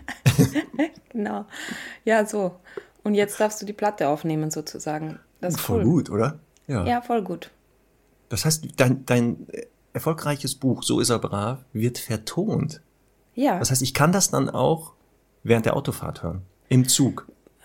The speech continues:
Speaker 1: Wenn, wenn du's schön eingesprochen hast und das alles
Speaker 2: <laughs>
Speaker 1: klappt, ja, kannst du das, genau.
Speaker 2: Ja, ich üb schon.
Speaker 1: <laughs> No pressure,
Speaker 2: Ich hör,
Speaker 1: aber
Speaker 2: ja, ich
Speaker 1: ja.
Speaker 2: hör schon gerade ganz viele, äh, Hörspiele, ne? Also drei Fragezeichen hör ich ganz viel,
Speaker 1: Ah, super.
Speaker 2: Sherlock Holmes und so.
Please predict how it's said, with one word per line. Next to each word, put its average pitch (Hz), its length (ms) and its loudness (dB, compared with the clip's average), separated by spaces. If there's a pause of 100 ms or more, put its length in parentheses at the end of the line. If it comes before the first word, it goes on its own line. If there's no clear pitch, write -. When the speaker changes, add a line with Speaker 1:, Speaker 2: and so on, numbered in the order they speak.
(120)
Speaker 1:
Wenn, 196 320 2
wenn 190 160 2
du's 196 180 -4
schön 208 220 2
eingesprochen 226 640 2
hast 277 340 2
und 226 140 4
das 202 200 8
alles 190 260 10
Speaker 2:
<laughs> - 20 8
Speaker 1:
klappt, - 300 4
ja, 208 260 6 (300)
kannst 202 280 -2
du 180 40 0
das, 160 200 0
genau. 190 240 4
Speaker 2:
Ja, 110 140 4
ich 226 220 4
üb 175 160 2
schon. 208 100 2
Speaker 1:
<laughs> 208 40 6
No - 40 6
pressure, 208 340 6
Speaker 2:
Ich 147 120 6
hör, 170 120 12
Speaker 1:
aber 156 140 2 (480)
Speaker 2:
ja, 147 120 6
ich - 100 4
Speaker 1:
ja. - 40 6
Speaker 2:
hör 160 60 8
schon 156 160 2
gerade 131 200 0
ganz 156 320 4
viele, 151 680 -4
äh, 120 160 -4
Hörspiele, - 460 -4
ne? 110 160 -6 (200)
Also 113 240 0
drei 113 200 2
Fragezeichen 95 760 -2
hör 92 60 -4
ich 92 120 -6
ganz - 220 -6
viel, 95 420 -4 (100)
Speaker 1:
Ah, 202 80 -4
super. - 80 -4
Speaker 2:
Sherlock 113 400 2
Holmes 131 260 4
und 135 80 0
so. 120 100 0